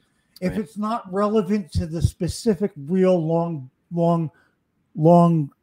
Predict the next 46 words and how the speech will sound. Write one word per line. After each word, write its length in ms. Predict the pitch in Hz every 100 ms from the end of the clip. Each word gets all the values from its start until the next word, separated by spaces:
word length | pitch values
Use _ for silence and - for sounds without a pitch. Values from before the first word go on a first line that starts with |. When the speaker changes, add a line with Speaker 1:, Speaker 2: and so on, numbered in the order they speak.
| _
Speaker 1:
view 480 | 131 147 165 151 117 -
goals 420 | 160 180 180 143
of 120 | 120
the 140 | 123
searcher, 680 | - - 185 214 - 110 - _ _ _ _ _ _
Speaker 2:
Yeah. 120 | - 98
Speaker 1:
it's 180 | 156 165
not 220 | 151 135
really 220 | 139 143
there. 300 | 156 208 107 - -
So 120 | 190
this 100 | 180
is 60 | 190
why 180 | 196
I 20 | 175
say 160 | 151
quality, 500 | - 165 151 139 131
uniqueness, 720 | 127 127 139 151 190 - 131
authority, 480 | 131 - 139 131 123
relevance, 480 | 117 123 120 110 104
and 100 | 117
trust. 280 | - 120 - _ -
It's, 220 | 175 143 - -
you 80 | 175
can't 240 | - 233
just 160 | 196 196
look 160 | 202 185
at 60 | -
eat 360 | 196 202 170 - -
and 140 | 170
think 220 | - 170
that's 180 | - 180
all 120 | 185
you 100 | 170
gotta 200 | 160 151
care 260 | - 220 202
about. 280 | 147 117 - - -
You're 120 | 185
gonna 120 | 214
Speaker 2:
Sure. 80 | 190
Speaker 1:
miss 260 | 214 214 208 -
everything 440 | 214 226 165 214
else 220 | 214 156
that's 240 | - 170 160
really 240 | 185 175
important 520 | 180 - 220 214 156